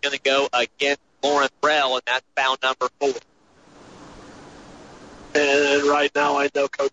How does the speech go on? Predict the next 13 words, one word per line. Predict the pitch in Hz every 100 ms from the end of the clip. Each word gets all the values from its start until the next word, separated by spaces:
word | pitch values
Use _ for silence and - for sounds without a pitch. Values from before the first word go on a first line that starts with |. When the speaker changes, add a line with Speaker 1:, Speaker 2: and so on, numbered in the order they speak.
| _
Speaker 2:
Presser | - 143 -
does | 143 - - - _ -
not | 160 156 -
want | 139 -
to | -
pull | 147 135 135
her | 143
out, | 143 139 -
but | 127 - _ _ _ _ -
probably | 165 175 143 139 139
no | 143 147 - -
choice | 151 147 - -
here. | 135 127